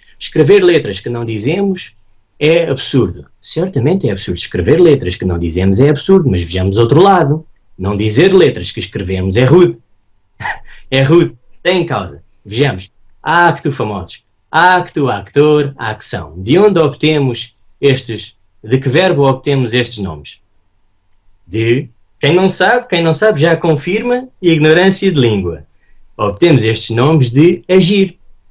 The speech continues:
Obtemos estes nomes de agir, que em língua latina já sabemos não ser agir, mas agere. Aquela letra, sempre G, agere. Imaginemos agir.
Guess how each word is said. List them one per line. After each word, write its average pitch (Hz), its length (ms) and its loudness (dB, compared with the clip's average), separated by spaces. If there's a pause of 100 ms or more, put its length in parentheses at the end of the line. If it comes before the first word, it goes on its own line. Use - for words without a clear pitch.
(580)
Obtemos 127 380 -4
estes 95 180 -6
nomes 104 300 -6
de 156 160 4
agir, 156 340 4
que - 100 -16
em 80 140 -10
língua 98 240 -4
latina 139 400 0
já 104 200 -2
sabemos 120 600 0 (200)
não 110 140 -6
ser 117 260 2
agir, 127 420 4
mas 127 300 0
agere. 101 680 -2 (760)
Aquela 92 220 -10
letra, 117 480 -2
sempre 101 300 -6
G, 92 300 -4
agere. 104 600 -2 (1400)
Imaginemos 110 640 -2
agir. 123 520 2